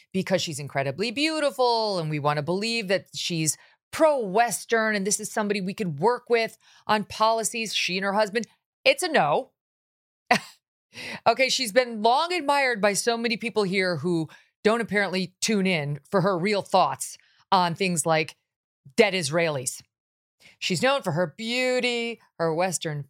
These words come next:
fashion sense, and she is absolutely gorgeous on the outside. Um, on the inside, she showed a different story. She unloaded in this inter-, in this interview, revealing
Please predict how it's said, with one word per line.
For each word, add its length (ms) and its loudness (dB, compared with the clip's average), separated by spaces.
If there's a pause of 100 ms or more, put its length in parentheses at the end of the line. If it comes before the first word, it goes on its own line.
(100)
fashion 540 0
sense, 320 -2
and 100 -2
she 240 -2
is 280 0
absolutely 560 -2
gorgeous 540 -2
on 160 2
the 120 0
outside. 640 -2 (600)
Um, 500 0 (260)
on 140 2
the 140 6
inside, 440 2
she 160 -4
showed 220 2
a 80 0
different 300 -2
story. 400 -2 (640)
She 200 2
unloaded 680 2 (240)
in 140 0
this 160 0
inter-, 400 -6
in 100 -2
this 160 -2
interview, 380 -4
revealing 580 -2